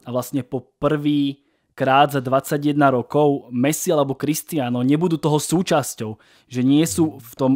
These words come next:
shortliste, takže môžeme nejako povedať, že éra fakt už je na konci aj v tomto smere. A, Luky, dnes sa bude odozdávať ceremoniál Zlatá lopta, my budeme vlastne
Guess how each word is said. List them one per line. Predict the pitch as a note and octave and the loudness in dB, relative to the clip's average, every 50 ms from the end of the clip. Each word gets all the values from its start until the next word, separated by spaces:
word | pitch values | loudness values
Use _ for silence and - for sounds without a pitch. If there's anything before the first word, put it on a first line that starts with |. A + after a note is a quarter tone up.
| - - | 0 -2
shortliste, | - - - C#3+ D3+ D#3+ E3 D#3+ C#3+ B2 - - - - C3+ C#3+ C#3+ _ _ _ _ _ _ _ | -6 -4 0 2 2 2 0 -2 -6 -6 -8 -10 -8 -8 -8 -8 -8 _ _ _ _ _ _ _
takže | - B2+ A#2+ B2+ C3+ | -12 -8 -6 -4 -2
môžeme | C3 C3 C#3 C#3 C3+ D3 C#3+ C#3+ | 0 0 0 0 2 2 2 2
nejako | C3 C3+ C3+ C3 - C#3 | 2 0 -2 -2 -4 -6
povedať, | - - B2+ C3+ C3+ C3+ C3 A#2+ | -4 -4 -2 -2 0 -2 -2 -4
že | B2 B2+ B2+ - | -4 -6 -6 -4
éra | C#3+ C#3 C3+ C#3 C3+ B2+ | -4 -2 0 0 0 0
fakt | - - C#3+ C3+ - - | 0 -2 -4 -4 -4 -8
už | - C#3+ B2+ - | -12 -12 -8 -4
je | C#3 C3+ C3+ | -2 -2 -2
na | C#3 | -2
konci | - - D3+ D3 C#3+ - - C#3+ | -2 -2 -2 -2 -2 -2 -2 -2
aj | C3+ B2+ | -2 -4
v | - | -4
tomto | - C#3+ C#3 C#3 - D3+ | -2 -2 -2 -2 -2 -4
smere. | - - C3 A#2+ A#2+ C3+ D#3+ E3+ - _ _ _ _ _ _ - _ _ _ _ _ _ _ _ _ _ _ _ _ _ _ | -6 -4 -4 -2 0 0 -2 -2 -4 _ _ _ _ _ _ -20 _ _ _ _ _ _ _ _ _ _ _ _ _ _ _
A, | - B2+ C3 C3 | -16 -12 -6 -4
Luky, | C#3 E3+ F3 - | -4 -2 -2 0
dnes | F3 F#3 F#3+ | 0 0 0
sa | - G#3 | 0 0
bude | F3+ F3+ E3+ F3 | 0 2 2 2
odozdávať | D#3+ D#3+ D#3+ D3+ C#3+ D#3 D3+ D3 C#3+ C#3+ C#3 - | 2 2 0 0 2 4 4 6 4 4 0 0
ceremoniál | - D3 C#3+ C#3+ C#3+ C#3+ C#3+ C#3 C3+ C3 | 2 2 4 4 6 6 6 4 4 2
Zlatá | A#2+ C3 C3 - C#3 | 2 0 -2 -2 -2
lopta, | A#2 B2+ C3+ - - D#3+ D3+ D3+ | -2 -2 -2 0 2 2 2 2
my | D3 D3 | 2 0
budeme | C3 C3+ B2+ C3 C3+ C3 | -2 -2 -2 -2 -2 -2
vlastne | B2 C3 B2 - - - B2+ B2 B2 B2 A#2+ A#2+ | -2 -4 -4 -6 -4 -4 -4 -2 -2 -2 -4 -4